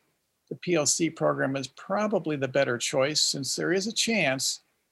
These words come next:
that that marketing year average price could fall below the P L C price of five fifty. And so a,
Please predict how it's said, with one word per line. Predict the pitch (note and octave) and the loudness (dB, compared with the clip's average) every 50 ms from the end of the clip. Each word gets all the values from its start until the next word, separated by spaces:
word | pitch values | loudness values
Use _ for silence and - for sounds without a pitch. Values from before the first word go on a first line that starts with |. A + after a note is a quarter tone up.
| _ _ _ - | _ _ _ -8
that | D#3+ - | -2 0
that | E3+ D#3 D#3 D#3 | 0 0 0 2
marketing | D3+ D#3 D3+ - E3+ E3 | 0 0 0 -2 -6 -4
year | D3 C#3 | 0 0
average | C#3 C3+ C#3+ - - - | 0 0 0 -6 -8 -2
price | - B2+ C3 C3+ C3+ - - _ | 0 0 2 2 0 -4 -4 _
could | - F#3 E3+ D#3+ D#3+ | -4 -2 -2 -2 -2
fall | - - D#3 C#3+ C#3+ D3 | -2 -2 2 2 2 2
below | D#3+ - C#3+ C3+ C3 | 0 0 -2 -2 -2
the | C3 C3+ | -2 -4
P | - - D#3 C#3+ | -8 -8 -4 -2
L | C3 B2 | 0 0
C | - - F3 F#3 | 0 -2 -2 -4
price | F#3 - C3+ B2+ A#2+ A#2+ B2 - - - | -6 -2 0 2 2 2 2 0 0 0
of | B2+ B2+ B2+ B2+ | 0 -2 -2 -4
five | - - C3 B2 B2 A#2+ | -4 -2 0 0 0 -2
fifty. | - - D#3+ D3+ C3 - - C#3 A#2 A#2 | -6 -6 -6 -6 -6 -6 -10 -8 -8 -6
And | A#2 A#2+ A#2+ | -6 -4 -2
so | - - C#3 C3+ C3 C3 C3 | -2 0 0 0 0 0 0
a, | C3+ C3+ | -2 -4